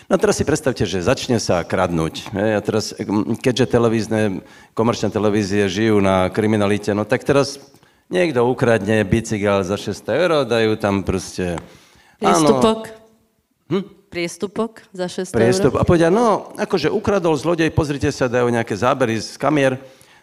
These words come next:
Speaker 1: No a potom povedia, „No, e, e, v-, v-, pred, no, zákonom by dostal, ja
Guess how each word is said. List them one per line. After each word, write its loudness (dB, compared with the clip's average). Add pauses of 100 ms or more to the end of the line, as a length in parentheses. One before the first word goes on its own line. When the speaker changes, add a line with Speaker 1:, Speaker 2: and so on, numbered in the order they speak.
(120)
Speaker 1:
No 2
a -6
potom 0
povedia, 2
„No, 0 (400)
e, 0
e, -2 (320)
v-, -16
v-, -20 (320)
pred, 0 (220)
no, -4
zákonom 2
by 0
dostal, -2
ja -2